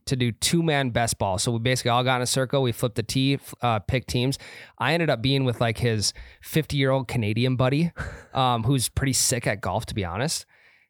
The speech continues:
Speaker 1: And so we start this two-man best ball scramble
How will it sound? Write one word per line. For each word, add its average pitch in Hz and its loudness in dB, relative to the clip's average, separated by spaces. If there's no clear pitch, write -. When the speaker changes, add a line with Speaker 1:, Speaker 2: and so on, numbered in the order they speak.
Speaker 1:
And 143 0
so 143 0
we 151 0
start 170 0
this 135 0
two-man 135 0
best 127 -4
ball 120 2
scramble 113 0